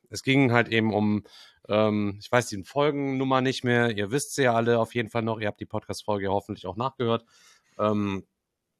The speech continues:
in der wir über die Brettspielgarde gesprochen haben. Und da haben wir halt eben Äußerungen,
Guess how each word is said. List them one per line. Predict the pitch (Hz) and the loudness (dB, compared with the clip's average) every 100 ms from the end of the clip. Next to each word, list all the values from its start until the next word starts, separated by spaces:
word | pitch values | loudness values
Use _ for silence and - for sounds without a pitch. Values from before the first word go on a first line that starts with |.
| _ _ - _ _ - | _ _ -20 _ _ -6
in | 110 104 107 107 104 107 104 | -4 -2 -2 -2 -4 -8 -4
der | 110 | -2
wir | 101 | -2
über | 95 | -4
die | |
Brettspielgarde | 101 151 - 156 135 131 123 | -4 -4 -4 0 4 4 2
gesprochen | 117 - 117 117 | -4 -6 -6 -2
haben. | 117 120 | 0 2
Und | 113 104 | 2 0
da | |
haben | 104 | 0
wir | 104 | -2
halt | 101 | -4
eben | 98 104 | -6 -2
Äußerungen, | 131 143 139 127 123 120 123 113 | -2 -2 -4 0 0 0 -2 -8